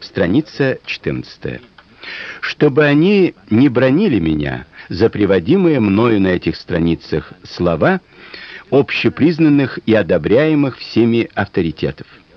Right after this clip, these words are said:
И ещё я хочу добавить, что несправедливо лишать меня только из-за того, что в моих сочинениях отсутствует рифма, то есть нисходительности, которой пользуются в наш век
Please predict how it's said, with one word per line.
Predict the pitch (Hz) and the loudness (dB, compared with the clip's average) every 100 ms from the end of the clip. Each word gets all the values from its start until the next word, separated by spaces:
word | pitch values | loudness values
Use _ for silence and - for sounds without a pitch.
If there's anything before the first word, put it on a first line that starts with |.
| _ _ _ - - - - - - | _ _ _ -20 -18 -16 -16 -16 0
И | 131 | 2
ещё | 127 190 | 4 2
я | 185 | 2
хочу | 185 - | 2 0
добавить, | 160 160 156 151 147 - - _ 104 | 2 2 2 2 0 -4 -18 _ -10
что | - 131 | 0 2
несправедливо | 139 135 - 143 143 131 170 139 | 4 2 0 2 2 2 2 2
лишать | 127 113 123 110 | 2 0 0 0
меня | 113 104 98 82 - - - - - | 0 2 2 -2 -6 -16 -20 -10 0
только | 117 104 101 | 2 2 0
из-за | 92 92 | 0 0
того, | - 98 98 | 2 0 0
что | - 95 | -2 0
в | |
моих | 85 92 82 | 2 0 -2
сочинениях | - - 98 151 165 85 - - - - - | -6 -4 0 2 2 0 -4 -16 -18 -14 -6
отсутствует | 98 - 110 - 101 85 - | -6 -2 -4 -2 -2 -2 0
рифма, | 120 180 - 69 - - - - - - | -2 -2 -4 -8 -8 -16 -20 -20 -10 0
то | |
есть | 160 - | 0 2
нисходительности, | 175 - 175 147 117 - 131 - - - _ _ - - - - | 0 0 -2 0 -2 -4 -10 -12 -16 -18 _ _ -20 -20 -12 -4
которой | 110 117 107 98 | 0 2 2 2
пользуются | - 110 82 87 76 90 | 2 2 2 0 0 -2
в | 82 | -2
наш | 82 - | -2 -2
век | 95 165 - | 0 0 -2